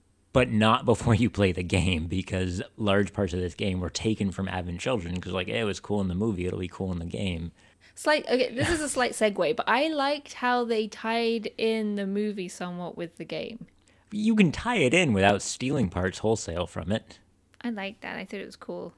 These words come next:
Speaker 1: We were, you were just critiquing the fact that they took the motorcycle chase.
Speaker 2: Oh, no, I was just critiquing that that was, like, a bunch of guys smoking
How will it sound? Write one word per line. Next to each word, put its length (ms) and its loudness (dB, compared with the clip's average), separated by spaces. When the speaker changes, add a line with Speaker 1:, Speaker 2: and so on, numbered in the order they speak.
Speaker 1:
We 240 4
were, 160 4
you 200 0
were 120 6
just 200 -2
critiquing 640 2
the 60 4
fact 300 4
that 60 -2
they 120 2
took 200 -4
the 80 -4
motorcycle 580 2
chase. 580 -6
Speaker 2:
Oh, 120 8
no, 200 4
I 140 8
was 160 4
just 180 0
critiquing 440 -2
that 120 0
that 220 0
was, 240 -4
like, 160 -2
a 60 -4
bunch 280 -4
of 180 -10
guys 360 -2
smoking 680 -12